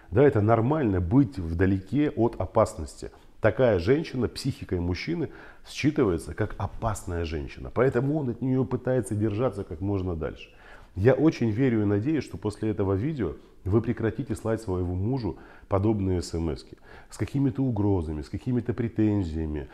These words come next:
с какими-то намеками, какие-то незавершенные эс эм эски.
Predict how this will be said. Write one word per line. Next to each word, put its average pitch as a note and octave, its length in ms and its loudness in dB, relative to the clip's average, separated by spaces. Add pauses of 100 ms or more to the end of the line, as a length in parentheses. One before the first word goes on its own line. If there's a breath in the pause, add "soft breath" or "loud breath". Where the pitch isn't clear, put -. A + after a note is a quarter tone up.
с - 80 -16
какими-то C3 480 -2
намеками, A2 840 0 (220 loud breath)
какие-то C3+ 340 0
незавершенные A#2+ 920 2
эс - 160 -8
эм G2 180 0
эски. E2 480 -4